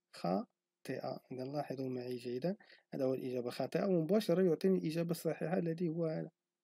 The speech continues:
إذن هي، هي بمثابة تغذية راجعة بالنسبة للمتعلم حتى، آه، آه، يصحح خطأه بنفسه ويستفيد أيضا من، آه، من خطئه.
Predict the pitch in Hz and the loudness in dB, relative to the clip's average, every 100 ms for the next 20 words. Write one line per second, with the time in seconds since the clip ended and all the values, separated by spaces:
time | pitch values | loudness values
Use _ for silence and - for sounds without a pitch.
0 | _ _ _ _ _ _ _ _ - 127 | _ _ _ _ _ _ _ _ -6 -4
1 | 123 127 131 - 131 139 135 135 135 160 | -2 -2 -4 -6 -4 -4 -2 -2 2 0
2 | 170 131 127 139 143 135 151 165 - 147 | 0 -2 -2 -2 -2 -2 -2 -2 -2 -2
3 | 135 120 135 190 208 185 - 196 - _ | -2 -4 -4 -2 -4 -6 -2 -4 -4 _
4 | _ _ - 160 160 156 - 139 135 131 | _ _ -4 0 0 -4 -6 -4 -2 -2
5 | 123 123 120 120 117 120 - 156 - - | -2 -4 -6 -10 -10 -8 -4 -4 -4 -6
6 | 139 - 175 156 139 135 127 131 135 156 | -6 -4 -4 -2 -4 -4 -6 -4 -6 -6
7 | - 226 190 143 175 214 _ _ _ 156 | -2 0 2 4 2 0 _ _ _ 0
8 | 160 - 147 185 156 151 156 156 175 151 | 2 2 2 2 0 0 0 2 2 4
9 | 180 214 - _ _ - 151 147 139 135 | 2 0 -8 _ _ -4 0 0 0 -2
10 | 131 127 123 - - - - - 151 175 | -2 -4 -6 -6 -6 -8 -8 -4 2 2
11 | 165 156 - 135 | 2 -2 -2 -6